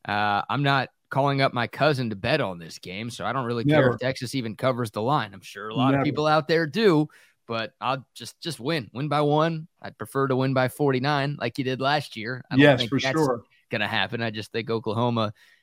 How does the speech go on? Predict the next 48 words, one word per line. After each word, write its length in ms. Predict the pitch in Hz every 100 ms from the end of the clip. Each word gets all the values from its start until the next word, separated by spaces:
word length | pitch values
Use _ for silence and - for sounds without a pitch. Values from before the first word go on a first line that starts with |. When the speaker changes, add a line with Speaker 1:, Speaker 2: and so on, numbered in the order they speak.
| _
Speaker 1:
is 480 | 104 107 104 107 - 110
that 180 | 123
much 260 | 95 101 -
better. 300 | 127 107 98
And 100 | 101
I 60 | 117
know 140 | 165
Texas 400 | 139 160 143 123
is 120 | 113 -
better. 220 | 101 120
I 40 |
think 140 | 127 131
we 140 | 120
all 120 | 131
agree 240 | 117 110 104
Texas 380 | 117 104 104 95
is 140 | 101
better 280 | 110 101 104
than 120 | 101
last 360 | 95 101 - 101
year, 200 | 113 135
but 240 | 107 101 _ _ -
Oklahoma 460 | 117 110 107 113 107
is 120 | 98
clearly 400 | - 120 110 101
a 40 | 98
different 340 | 104 95 95
team 240 | - 104
than 100 | 98
what 180 | 104 104
we 80 | 101
saw 340 | - 107 104 95 _ _ -
last 260 | 104 104 -
season. 340 | 117 120 104
But 140 | 101 107
yeah, 140 | 226
just, 240 | 175 135 - -
uh, 80 | -
I'll, 120 | 98 -
I'll 80 | 147
take 180 | 214 202
a 60 | 196
win, 180 | 202
man. 160 | 117 117
However 240 | 110 156
you 140 | 185 185
get 180 | 185
it. 80 | 143